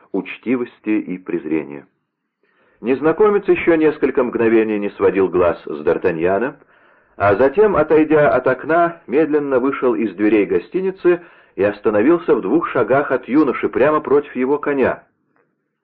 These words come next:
Его спокойствие и насмешливое выражение лица еще усилили веселость его собеседников, продолжавших стоять у окна. Д'Артаньян при его приближении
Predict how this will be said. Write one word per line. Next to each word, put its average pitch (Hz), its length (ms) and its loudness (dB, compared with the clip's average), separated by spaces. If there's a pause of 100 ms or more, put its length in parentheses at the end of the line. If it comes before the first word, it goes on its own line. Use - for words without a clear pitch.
(140)
Его 87 260 0
спокойствие 107 800 0
и 101 80 -2
насмешливое 104 680 -2
выражение 98 520 0
лица 123 500 -4 (380)
еще 120 480 2
усилили 127 840 0
веселость 104 600 -2
его 92 220 0
собеседников, 165 840 -2 (360)
продолжавших 110 800 0
стоять 107 460 0
у 92 60 -2
окна. - 400 -8 (1700)
Д'Артаньян 117 720 0 (160)
при 95 160 -2
его 104 160 4
приближении 104 720 0